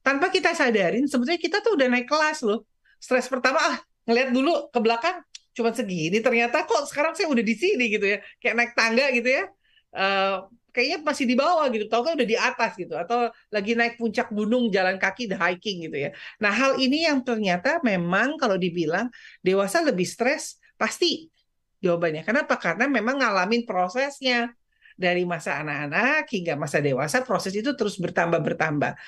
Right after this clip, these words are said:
Yang paling tidak baik adalah pada saat stres itu menjadi depresi dan menjadi penyakit, mental healthness. Yang dimana penyakit itu mempengaruhi semuanya.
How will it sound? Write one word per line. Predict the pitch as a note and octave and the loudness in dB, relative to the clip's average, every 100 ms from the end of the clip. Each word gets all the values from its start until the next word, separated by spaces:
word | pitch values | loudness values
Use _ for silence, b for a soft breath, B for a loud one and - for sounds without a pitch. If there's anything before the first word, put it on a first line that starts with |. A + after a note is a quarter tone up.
| B B G#3+ | B B 0
Yang | F#3+ | 2
paling | F#3 F3 A#3+ | 2 2 2
tidak | C#4+ B3 F#3 D3 | 2 2 2 2
baik | C#3 F#3 G#3+ | 0 0 0
adalah | D#3 C#3+ D3 - | 0 0 0 0
pada | D#3 C#3+ | -2 -2
saat | B3 D4+ D4+ | 0 0 -2
stres | - D#4+ D#4+ D4+ | -2 -2 0 -4
itu | D#4+ | -2
menjadi | C#4 A3 F#3 F3 E3+ D3+ | -2 0 0 -2 -2 -2
depresi | F3 F3+ D3+ B3 D#4 D#4+ B B | 0 0 0 -2 -2 -4 B B
dan | G3+ | 0
menjadi | G#3 G3+ F3 G3 | 2 2 2 0
penyakit, | A3 C4 C#4+ F4 - E4+ - _ _ _ _ - | 0 2 2 0 0 -2 -2 _ _ _ _ -2
mental | F#3 A3 G#3+ A3+ | 0 2 2 2
healthness. | C4 B3 A#3 G#3 F#3 - - _ _ _ _ _ _ | 0 0 0 0 -2 -8 -20 _ _ _ _ _ _
Yang | G3 F#3+ F3+ | -2 0 0
dimana | G3 C#3+ C#3 G#3+ | 0 -2 0 -2
penyakit | B3+ A3+ F#3+ G3 | 0 0 0 -4
itu | E3 A3+ | -6 -2
mempengaruhi | C4 A#3 A3+ G#3 D#3 E3 E3 D3 A#3 B3+ B B | 0 0 0 -2 -4 -4 -4 0 -2 -2 B B
semuanya. | - - D#4 E4+ F4 A4+ E4 D4+ | -4 0 2 2 2 2 2 0